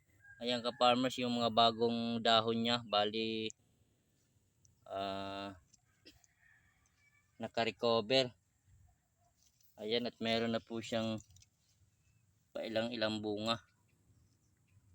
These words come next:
Ayan, so, bali, siguro, ah, two days mag-harvest tayo ng sili. Sasabay na natin dito sa ating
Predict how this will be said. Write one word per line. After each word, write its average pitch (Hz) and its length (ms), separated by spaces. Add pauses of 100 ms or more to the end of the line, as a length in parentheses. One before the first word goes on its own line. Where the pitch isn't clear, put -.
(1300)
Ayan, 110 240
so, 113 160
bali, 107 720 (2250)
siguro, 120 480
ah, 117 640 (1200)
two 120 160
days 139 400
mag-harvest 110 720
tayo 113 240
ng 107 160
sili. 120 400 (1400)
Sasabay 120 480
na 117 80
natin 113 320
dito 113 240
sa 113 240
ating 113 400